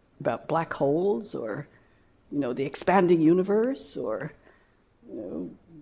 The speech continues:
uh, whatever, whatever you wanna, whatever you wanna choose? Or is there some way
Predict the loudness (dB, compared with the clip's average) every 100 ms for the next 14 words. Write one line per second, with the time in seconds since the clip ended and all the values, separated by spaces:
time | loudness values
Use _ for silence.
0 | -20 -20 -14 -14 -10 -12 -14 _ _ _
1 | _ -14 -2 4 6 6 4 0 2 4
2 | 4 4 4 2 -4 -2 2 4 2 0
3 | -6 -14 -2 0 2 2 2 0 -4 -2
4 | -2 -2 0 4 4 4 2 6 6 6
5 | 2 0 2 2 2 2 2 4 6 4
6 | 2 -2 -10